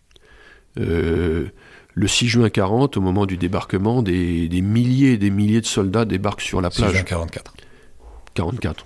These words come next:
Speaker 1: Le six juin quarante-quatre, au moment du débarquement, euh, des milliers et des milliers de soldats déba-, débarquent sur la plage. Les mitrailleuses, euh, tirent en face, euh, le soldat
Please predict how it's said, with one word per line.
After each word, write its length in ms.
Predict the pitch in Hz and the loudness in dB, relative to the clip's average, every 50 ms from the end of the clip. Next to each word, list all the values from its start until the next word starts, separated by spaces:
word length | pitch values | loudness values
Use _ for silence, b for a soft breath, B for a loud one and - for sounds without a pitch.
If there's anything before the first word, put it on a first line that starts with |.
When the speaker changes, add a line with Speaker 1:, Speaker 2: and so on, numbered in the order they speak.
| - - | -12 -4
Speaker 1:
Le 120 | 120 123 | 0 0
six 180 | - - - 143 | 2 2 2 2
juin 180 | 123 139 131 | 4 4 4
quarante-quatre, 600 | 113 - 107 101 98 101 - - 120 127 - - - - - - - _ _ B B B B B B B B B B B B - | 4 4 2 2 2 0 0 0 -2 -2 -2 -6 -14 -20 -20 -20 -20 _ _ B B B B B B B B B B B B 2
au 120 | 123 120 | 4 6
moment 300 | 123 120 110 110 113 113 | 6 6 6 4 4 2
du 140 | 117 - 104 | 2 0 0
débarquement, 680 | 101 101 107 98 - - - 104 95 113 110 113 113 - B B B B B B B B B B B - - - | -2 0 0 -2 -4 -2 -2 0 0 0 0 -2 -4 -6 B B B B B B B B B B B -10 -4 0
euh, 200 | 104 92 92 92 | 2 2 4 4
des 100 | 98 113 | 4 6
milliers 320 | 120 135 147 143 143 147 | 6 8 8 8 8 8
et 60 | 135 | 8
des 100 | 117 117 | 8 8
milliers 200 | 117 123 123 123 | 8 8 8 6
de 40 | 117 | 4
soldats 300 | - - 117 110 131 123 | 4 2 2 2 2 2
déba-, 260 | 110 107 98 104 98 | 2 2 0 0 0
débarquent 300 | 101 110 110 104 110 - - | 0 0 0 0 0 -2 -2
sur 140 | - 113 101 | -2 0 0
la 80 | 98 | 0
plage. 300 | - - 104 92 - - B B B B B B B B B B - - - - - - - - - - - _ _ _ _ _ _ | 0 -2 -2 -2 -4 -8 B B B B B B B B B B -20 -20 -20 -20 -20 -20 -20 -20 -20 -20 -20 _ _ _ _ _ _
Les 120 | 110 110 | 0 2
mitrailleuses, 640 | 107 107 113 - - 107 110 107 110 117 113 98 95 | 2 2 0 0 0 0 4 6 6 6 6 4 4
euh, 520 | 92 90 92 90 87 82 85 82 85 85 | 2 2 4 4 2 2 2 2 2 0
tirent 360 | 82 - - - 120 123 - | -2 -2 0 2 2 4 2
en 100 | 82 95 | 2 -2
face, 420 | - - 123 131 147 - - - - | 0 0 0 0 0 0 -2 -2 0
euh, 480 | 92 90 87 85 87 87 85 82 69 - 95 - - - _ _ _ _ _ | 0 2 2 2 0 0 0 -2 -4 -6 -8 -10 -16 -20 _ _ _ _ _
le 80 | 107 101 | -2 -2
soldat 720 | - - 104 95 90 92 95 95 90 90 85 82 78 - | 0 0 -2 -2 0 0 0 0 0 0 0 -2 -4 -8